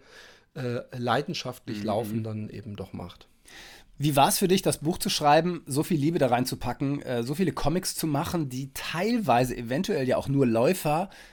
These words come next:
Speaker 2: in ihrer Gänze verstehen? Zum Beispiel dann mit einer Lektorin zusammenzuarbeiten, die gar keine Läuferin ist?
Speaker 1: Ähm, also ich hatte einen Lektor, ähm,
Speaker 2: Mhm.
Speaker 1: ähm, in dem Fall und, äh, ja, es ist,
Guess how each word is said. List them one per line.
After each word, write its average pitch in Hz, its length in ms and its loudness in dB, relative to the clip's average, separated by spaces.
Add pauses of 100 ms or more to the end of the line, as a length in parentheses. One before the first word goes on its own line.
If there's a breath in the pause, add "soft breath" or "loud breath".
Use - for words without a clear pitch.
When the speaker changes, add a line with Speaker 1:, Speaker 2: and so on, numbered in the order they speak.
(180 loud breath)
Speaker 2:
in 139 180 2
ihrer 127 240 4
Gänze 151 460 2
verstehen? 151 760 0 (220)
Zum 151 160 2
Beispiel 135 280 4
dann 135 120 2
mit 139 120 2
einer 120 160 -2
Lektorin 185 380 2
zusammenzuarbeiten, 104 640 -4
die 131 100 -6
gar 131 120 0
keine 110 160 -4
Läuferin 92 320 -6
ist? - 200 -6 (960 loud breath)
Speaker 1:
Ähm, 185 320 4
also 190 140 0
ich 240 140 2
hatte 220 360 4
einen 190 320 0 (100)
Lektor, 180 800 -4 (200)
ähm, 135 180 2
Speaker 2:
Mhm. 180 260 0
Speaker 1:
ähm, 180 380 -2
in 180 160 0
dem 180 220 2
Fall 202 520 2
und, 175 440 0 (280)
äh, 165 340 0
ja, 165 300 2
es - 140 0
ist, - 240 -4